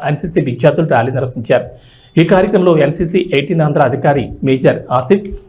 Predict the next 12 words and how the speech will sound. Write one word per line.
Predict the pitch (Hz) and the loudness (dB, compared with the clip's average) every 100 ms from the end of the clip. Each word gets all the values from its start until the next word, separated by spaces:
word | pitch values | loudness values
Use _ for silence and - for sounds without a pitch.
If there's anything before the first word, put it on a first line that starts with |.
| _ | _
త్రీ | 147 170 | 2 4
ఆంధ్ర | 180 175 | 4 4
బెటాలియన్ | 156 139 147 151 143 | 2 2 2 0 -4
నుండి | 139 139 - - | -6 -8 -10 -8
సుబేదర్ | 143 151 151 165 | -4 -2 0 0
లక్ష్మణరావు, | 117 - 143 156 - - - _ _ - - | -2 -4 -2 -2 -2 -10 -20 _ _ -14 0
పిఐ | 156 - 190 | 2 4 2
స్టాఫ్, | 196 - 143 - - - | 2 0 -2 -2 -10 -14
జీసీఐ | 123 120 175 170 170 175 | -10 -2 -2 0 0 2
పాల్గొని | 165 127 147 180 | 2 2 0 -2
విజయవంతంగా | 160 156 175 170 180 | -2 0 0 0 -2
నిర్వహించారు. | 170 127 123 123 139 135 127 | 0 -2 -2 -2 0 0 -2